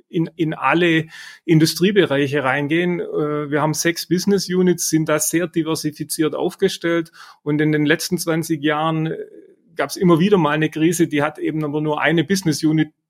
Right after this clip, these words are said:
betroffen und wir konnten das, äh, relativ einfach mit den anderen Business Units ausgleichen. Was jetzt in zwanzig zweiundzwanzig passiert ist, ist zum einen, äh, dass die, äh, Rohstoffpreise natürlich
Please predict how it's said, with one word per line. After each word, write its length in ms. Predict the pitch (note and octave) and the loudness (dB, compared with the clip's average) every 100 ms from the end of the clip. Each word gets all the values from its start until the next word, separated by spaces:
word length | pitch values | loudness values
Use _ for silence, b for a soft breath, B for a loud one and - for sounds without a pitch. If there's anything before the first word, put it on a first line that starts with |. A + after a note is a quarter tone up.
| _ | _
betroffen 640 | D#3+ C#3+ D3 C3+ D#3+ - E3+ | -20 -6 -2 0 0 2 0
und 220 | D#3 D3 | 0 -4
wir 80 | C#3+ | -4
konnten 400 | D#3 D#3 D#3 C#3 | -4 -4 -8 -4
das, 260 | D#3 - | -4 -4
äh, 140 | D3 C#3+ | -4 -4
relativ 640 | C#3+ C#3 D3 D#3+ D#3+ D#3 | -2 0 2 0 0 -2
einfach 340 | - D#3+ E3 | -2 -2 -2
mit 160 | D3 D3 | -2 -4
den 100 | C#3+ | -4
anderen 320 | C3+ F3 F3 | -2 0 0
Business 300 | D3 D3+ C#3 D3 | -2 -8 -8 -6
Units 300 | C#3+ C#3 - | -6 -6 -4
ausgleichen. 720 | E3 F3+ - C3+ C#3 D3 C3+ B B B B - | -2 -2 -4 -8 -8 -14 -20 B B B B -4
Was 220 | C3 - | -4 0
jetzt 240 | D#3+ - | -2 0
in 80 | D3+ | -2
zwanzig 380 | D3+ D#3 D#3 D#3 | 2 0 0 -2
zweiundzwanzig 680 | D3+ E3+ F#3+ F3+ E3+ E3+ - | 0 2 2 -2 -2 -4 -4
passiert 400 | E3 - F3 E3 | -6 0 0 2
ist, 140 | D#3+ | -2
ist 220 | D3+ - | -4 -8
zum 160 | D3 C#3+ | -10 -6
einen, 400 | C#3 E3 D#3+ D#3 | -2 0 -2 -2
äh, 240 | D3+ C#3+ | 0 -2
dass 260 | C#3+ C#3+ - | -2 -8 -4
die, 260 | D3 C#3+ b b b | -4 -4 b b b
äh, 80 | - | -4
Rohstoffpreise 1300 | C3+ B2+ F3 - E3+ - F3 D3+ D3+ D3 E3 E3 D#3+ | -2 0 -2 2 -2 0 0 0 0 2 2 2 -2
natürlich 520 | D3+ - D#3 D3+ - | -2 0 0 0 -6